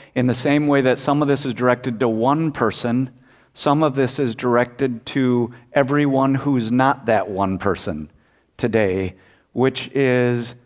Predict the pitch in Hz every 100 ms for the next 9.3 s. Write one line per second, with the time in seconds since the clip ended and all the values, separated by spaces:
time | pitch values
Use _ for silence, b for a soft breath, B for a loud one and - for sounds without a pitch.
0 | _ _ _ _ - 110 143 - 147 147
1 | 135 120 135 120 104 104 107 _ _ _
2 | _ _ - 120 117 123 120 123 117 120
3 | 110 120 117 113 104 - 117 104 - -
4 | 98 92 95 85 87 - - _ _ _
5 | _ - 117 104 92 87 90 _ b b
6 | b b - - 127 127 127 - 139 170
7 | 180 151 147 147 - 120 113 151 170 180
8 | - 156 - 143 123 123 139 139 - 156
9 | 151 151